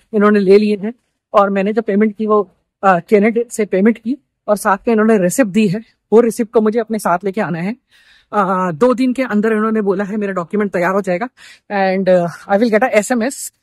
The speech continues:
और वो जब एसएमएस मुझे मिल जाती है तो जब मुझे आना है अपने डॉक्यूमेंट को कलेक्ट करने के लिए, और डॉक्यूमेंट को कलेक्ट करने के बाद, अ, मेरे को मिनिस्ट्री की स्टैंप लगेगी फ़ाइव के डी की, वो मुझे खुद करानी होगी।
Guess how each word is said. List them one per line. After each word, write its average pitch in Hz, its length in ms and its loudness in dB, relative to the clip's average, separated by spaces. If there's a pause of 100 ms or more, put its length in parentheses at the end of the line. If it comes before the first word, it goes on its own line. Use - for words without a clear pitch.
(340)
और 196 320 0 (180)
वो 196 160 0
जब 247 140 2
एसएमएस 233 420 -2
मुझे 226 180 0
मिल 214 200 2
जाती 220 300 2
है 208 140 -2 (600)
तो 214 240 4
जब 220 200 2
मुझे 214 200 0
आना 196 220 0
है 214 180 -4 (160)
अपने 208 220 -2
डॉक्यूमेंट 196 380 0
को 202 100 4
कलेक्ट 208 260 0
करने 180 200 -2
के 175 80 -8
लिए, 165 200 -6 (460)
और 196 300 4
डॉक्यूमेंट 208 400 0
को 262 100 2
कलेक्ट 226 260 0
करने 240 200 2
के 254 100 2
बाद, 208 260 4 (960)
अ, 196 40 -2 (320)
मेरे 220 140 -2
को 262 100 2
मिनिस्ट्री 233 400 2
की 269 120 0
स्टैंप 233 300 0 (920)
लगेगी 208 380 2
फ़ाइव 208 320 0
के 220 100 0
डी 202 80 -2
की, 302 220 -6
वो 247 120 4
मुझे 262 160 4
खुद 240 180 2
करानी 185 280 0
होगी। 160 240 -8